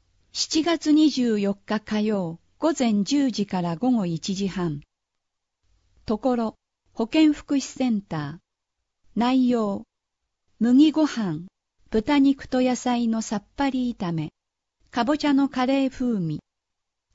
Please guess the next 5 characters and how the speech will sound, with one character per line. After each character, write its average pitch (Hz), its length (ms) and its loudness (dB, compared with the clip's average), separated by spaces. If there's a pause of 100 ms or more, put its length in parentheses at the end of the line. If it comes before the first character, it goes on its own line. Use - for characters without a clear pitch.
(140)
冷 220 80 0
や 254 180 0
汁。 202 400 -4 (1040)
対 254 240 0
象、 226 420 -4